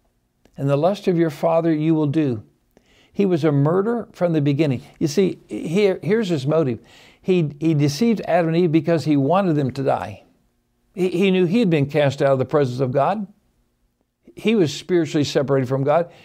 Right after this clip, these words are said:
so he wanted man and woman to be separated from God.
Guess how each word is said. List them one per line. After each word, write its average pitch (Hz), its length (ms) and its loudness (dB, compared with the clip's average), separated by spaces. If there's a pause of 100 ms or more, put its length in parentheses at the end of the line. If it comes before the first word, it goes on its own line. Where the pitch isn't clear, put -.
(100)
so 190 200 0
he 185 160 2
wanted 175 560 0 (800)
man 147 640 -2 (1040)
and 147 180 2
woman 143 380 0
to 131 80 -6
be 123 140 0
separated 123 420 0
from 110 160 -4
God. 101 300 -2